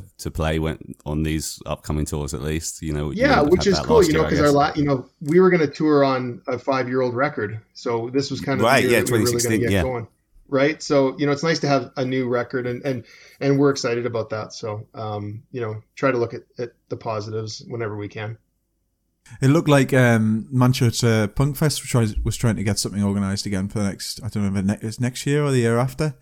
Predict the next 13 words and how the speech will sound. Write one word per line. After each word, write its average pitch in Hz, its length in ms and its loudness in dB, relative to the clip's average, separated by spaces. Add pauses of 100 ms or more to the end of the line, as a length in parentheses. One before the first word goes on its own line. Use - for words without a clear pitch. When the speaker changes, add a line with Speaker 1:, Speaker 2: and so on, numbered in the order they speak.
(600)
Speaker 3:
Um, 110 460 -2 (760)
did 139 60 -2
you 135 60 0
get 143 140 2
an 143 40 -2
email 151 220 0
Speaker 2:
Yeah. 151 40 2
Speaker 3:
about 143 180 2
that 117 140 2
the 107 80 0
other 107 120 0
day, 104 120 0
Chris? - 520 -6